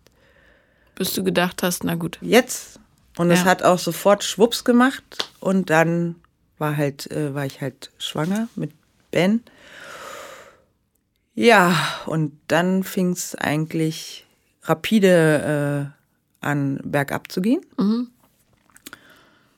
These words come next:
Speaker 2: Und er war halt auf irgendwelchen Partys, äh, übers Wochenende und hat sich dann auch, ich hab gesagt, "Schläfst du da?" "Nein, ich schlaf nicht da." Und dann wach ich halt morgens auf, er,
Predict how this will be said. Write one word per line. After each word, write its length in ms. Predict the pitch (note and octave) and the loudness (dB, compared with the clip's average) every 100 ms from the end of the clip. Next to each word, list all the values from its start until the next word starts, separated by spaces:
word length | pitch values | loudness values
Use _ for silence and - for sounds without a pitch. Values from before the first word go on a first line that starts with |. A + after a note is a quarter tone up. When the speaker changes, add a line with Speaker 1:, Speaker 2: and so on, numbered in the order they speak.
| _ | _
Speaker 2:
Und 320 | G3 F#3+ F3+ | 2 4 4
er 260 | E3+ E3+ D#3 | 4 4 4
war 180 | D#3 D3+ | 4 2
halt 180 | C3+ C3 | 0 -2
auf 120 | - | -6
irgendwelchen 460 | C3 B2+ B2 - C3 | -8 -6 -8 -8 -10
Partys, 800 | - A#2+ A#2 A2+ B2 A#2+ B2 - | -10 -10 -10 -8 -8 -8 -8 -10
äh, 300 | - A2+ A#2 B2 A#2+ - | -8 -8 -8 -10 -16 -16
übers 340 | - A#2+ A#2+ - | -10 -8 -8 -8
Wochenende 840 | B2+ - C3 - B2 C3 C3 C3 | -10 -4 -4 -2 -2 0 2 0
und 240 | A2+ B2+ C#3 | 0 -2 -2
hat 140 | - | -8
sich 120 | - | -8
dann 240 | - C3+ B2+ | -2 0 2
auch, 180 | A#2+ B2+ | 0 -6
ich 120 | - | -10
hab 100 | C3+ | -8
gesagt, 300 | B2+ C3+ - | -6 -6 -4
"Schläfst 280 | D#3+ E3 - | -2 -2 -2
du 40 | |
da?" 140 | D#3 | -2
"Nein, 320 | D3+ D3 D3 D3 | -2 -2 -2 -6
ich 120 | C#3+ | -8
schlaf 280 | - C3 - | -10 -10 -8
nicht 260 | E3 - | -8 -4
da." 200 | E3+ E3 E3 - - - - - - | -2 -2 -4 -18 -20 -20 -20 -20 -4
Und 140 | D#3 | 0
dann 380 | D3 C#3+ C#3+ C#3 | 4 4 4 2
wach 120 | C#3 | 0
ich 140 | C#3 C#3+ | -2 -4
halt 160 | C3 | -4
morgens 260 | C3+ C3 C3+ | -2 -2 -2
auf, 240 | G#2+ C#3 | -4 -4
er, 180 | D#2+ - | -2 -4